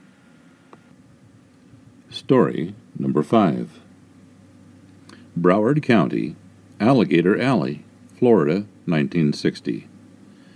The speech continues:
It all happened in August of nineteen sixty. I was twelve years old. I was with my mother and stepfather on a vacation trip to South Florida. It was my first trip away from home.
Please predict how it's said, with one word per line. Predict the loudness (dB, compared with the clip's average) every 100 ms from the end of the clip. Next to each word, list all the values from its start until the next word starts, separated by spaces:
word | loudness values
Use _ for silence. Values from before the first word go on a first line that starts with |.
| -20 -20 -20 -20 -20 _ 0
It | 2
all | 4 4
happened | 2 2 2
in | 4 4
August | 4 2 2 0 2
of |
nineteen | 2 2 0 0 0
sixty. | 0 -2 -4 -4 -6 -6 -18 _ -20 -20 -20 -20 -20 -10
I | -2 0
was | 0 -2
twelve | 0 0 0
years | -2 0
old. | 2 0 -2 -10 -20 -20 -20 -20 -20 -20 -20 -2
I | 2 4
was | 4 2
with | 0 2
my | 4
mother | 6 6 2
and | 0 -6
stepfather | -2 -4 0 0 0 -2 -6 -4
on | -2
a |
vacation | 0 0 0 2 0 0
trip | -2 -2
to | -4
South | -2 -2 -2
Florida. | 0 0 0 -4 -10 -20 -20 -20 _ -20 -20 -6
It | -4 2
was | 2 4
my | 2
first | 2 0 0
trip | 0 0 2
away | 2 2
from | 2 -2
home. | 0 0 0 -4